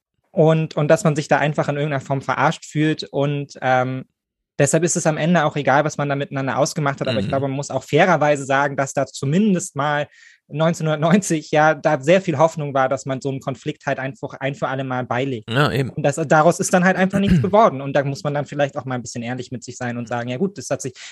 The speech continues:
Speaker 1: die Gesamtsituation hat sich halt geändert. So.
Speaker 2: Ja.
Speaker 1: Wie
Speaker 2: Ich finde aber auch, es gibt so eine aktuelle, äh, Sache noch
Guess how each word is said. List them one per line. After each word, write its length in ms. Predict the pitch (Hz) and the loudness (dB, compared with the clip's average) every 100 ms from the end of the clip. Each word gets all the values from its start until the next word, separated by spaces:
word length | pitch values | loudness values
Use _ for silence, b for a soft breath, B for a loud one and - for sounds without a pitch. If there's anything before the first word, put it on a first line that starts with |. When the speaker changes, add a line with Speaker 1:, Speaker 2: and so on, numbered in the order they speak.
| - | 0
Speaker 1:
die 80 | |
Gesamtsituation 720 | 170 170 196 196 190 170 170 147 | 4 4 4 2 2 0 0 -2
hat 140 | 151 | -2
sich 140 | - | -4
halt 140 | 143 139 | -6 -2
geändert. 380 | 139 151 135 107 _ _ | -2 -2 -4 -8 _ _
So. 180 | _ 127 | _ -4
Speaker 2:
Ja. 140 | 92 101 _ | -4 -4 _
Speaker 1:
Wie 140 | 127 127 B B B B - | -18 -16 B B B B -4
Speaker 2:
Ich 160 | - | 0
finde 180 | 214 180 | 2 4
aber 200 | 151 127 | 2 4
auch, 200 | 127 143 | 4 4
es 160 | 135 - | -2 -4
gibt 200 | 147 - | -4 0
so 60 | |
eine 340 | 127 123 120 - | 2 2 2 -2
aktuelle, 1500 | - - - 107 165 143 120 - - 107 107 107 104 107 | -6 -6 -2 0 2 2 2 -2 -2 -2 0 0 0 -2
äh, 40 | 110 | -6
Sache 400 | - - 110 110 | -10 -8 -4 -2
noch 380 | 107 117 - | -2 -2 -6